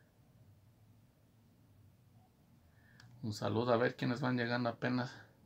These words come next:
que tienen solo media asistencia, que ya casi fue falta, ¿eh? Saludos a Norma Lilia, a,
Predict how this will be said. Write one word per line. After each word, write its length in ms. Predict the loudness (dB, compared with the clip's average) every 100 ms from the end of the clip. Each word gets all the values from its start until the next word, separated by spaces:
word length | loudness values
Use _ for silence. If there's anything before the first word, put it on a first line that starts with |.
| -20 -20 -20 -20 -20 -20 -8
que 200 | -4 -4
tienen 340 | -2 0 0
solo 300 | 0 0 2
media 300 | 2 2 0
asistencia, 760 | -2 -8 -6 -4 -4 -4 -8 -10 -16 -20 -20 -20 -20 -20 -20 -20 -20 -20 -12
que 120 | -6
ya 160 | -4 -4
casi 360 | -6 -4 -2 -4
fue 220 | -2 -4
falta, 580 | 0 0 -2 -8 -4 -4
¿eh? 80 | -6 -18 -20 -20 -20 -20 -20 -18
Saludos 560 | -4 0 4 6 6 8
a 240 | 6 6 0
Norma 300 | 0 0 2
Lilia, 540 | 2 2 2 2 -2 -10 -20 -20 -20 -20 -20 -20 -20 -20 -20 -20 -20 -20 -20 -4
a, 500 | 0 2 2 2